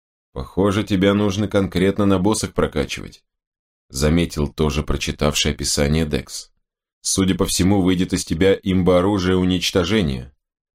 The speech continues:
«Да, только для этого ещё девяносто девять боссов завалить придётся. И хоть как-то поднять живучесть, а то дохнуть очень сильно надоедает».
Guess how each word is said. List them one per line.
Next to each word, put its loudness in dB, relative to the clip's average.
«Да, 2
только -2
для 2
этого 2
ещё 0
девяносто 0
девять 2
боссов 0
завалить -2
придётся. -4
И -4
хоть -4
как-то -2
поднять 0
живучесть, -2
а -2
то 0
дохнуть -2
очень 0
сильно 2
надоедает». -2